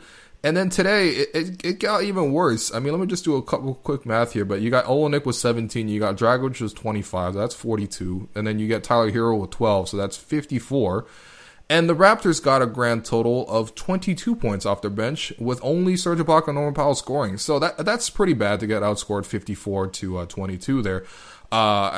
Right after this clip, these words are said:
after you got outscored fifty to fifteen. There's just, you know, I don't think it's anything necessarily that bad. I mean, it's weird because some of these transitional lineups, okay, so the first set of subs, after the, if the starters come in, they play their six minutes or whatever,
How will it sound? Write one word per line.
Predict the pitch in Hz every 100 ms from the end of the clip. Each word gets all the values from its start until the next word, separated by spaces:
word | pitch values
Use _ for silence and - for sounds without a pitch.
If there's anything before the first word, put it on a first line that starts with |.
| 104
after | - 110
you | 107
got | 107
outscored | 95 110 - 95
fifty | - 117 -
to | 104
fifteen. | 95 101 95 - 196 147 135 _ _ _ _ _ _ _ - -
There's | 170 185
just, | 202 180 -
you | 190
know, | 123 127 - _ _ _ _ -
I | 135
don't | 147 160
think | 196
it's | 170 156
anything | 143 139 127
necessarily | 120 - - 104 107 120 117
that | 95 95 98
bad. | - 98 127
I |
mean, | 139 127
it's | -
weird | 110 165 190 151
because | 123 127 113 - - - - - _ _ _ - 120
some | 208
of | 220
these | 214
transitional | - 156 131 160 151 101
lineups, | 87 92 95
okay, | 160 165
so | -
the | 156
first | - 190 185
set | 185 151
of | 135
subs, | - 123 95 90
after | 127 -
the, | 117 104 104 107
if |
the | 107
starters | - 139 135 -
come | 120 120
in, | 117
they | 104
play | - 120
their | 107 101
six | - 107
minutes | 110 104 101
or |
whatever, | 98 92 92 95